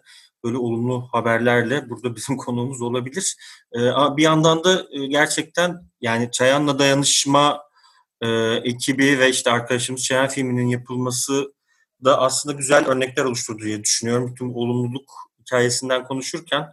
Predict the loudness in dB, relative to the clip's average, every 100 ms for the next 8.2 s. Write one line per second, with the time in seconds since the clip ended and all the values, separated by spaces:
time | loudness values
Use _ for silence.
0 | _ _ _ _ -4 0 -2 -2 -2 0
1 | 0 -2 -4 -2 0 -2 -2 -4 -2 0
2 | 2 0 -2 _ _ _ _ _ -6 -2
3 | 0 0 -2 -2 0 4 4 2 -2 -2
4 | -2 2 2 4 4 4 4 2 4 4
5 | 6 4 4 2 0 -2 -4 _ _ 0
6 | 2 2 0 0 2 2 2 0 0 -2
7 | 2 2 4 2 0 -10 -8 -8 -4 -2
8 | -2 -4